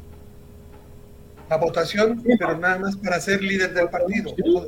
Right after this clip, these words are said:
Speaker 2: sí, sí, sí.
Speaker 1: Todavía no es la votación de, de presidente.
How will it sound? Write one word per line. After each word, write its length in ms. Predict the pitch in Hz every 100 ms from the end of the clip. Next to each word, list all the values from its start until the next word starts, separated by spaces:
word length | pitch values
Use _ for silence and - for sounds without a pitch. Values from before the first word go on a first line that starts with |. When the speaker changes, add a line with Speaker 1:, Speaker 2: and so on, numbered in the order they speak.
| - -
Speaker 2:
sí, 180 | 185 202
sí, 60 | 135
sí. 140 | 170
Speaker 1:
Todavía 500 | - 185 190 196 202
no 180 | 190 180
es 80 | 175
la 100 | 185
votación 560 | 165 156 147 160 156 151
de, 400 | 147 139 135 127
de 80 |
presidente. 540 | 127 131 - 151 160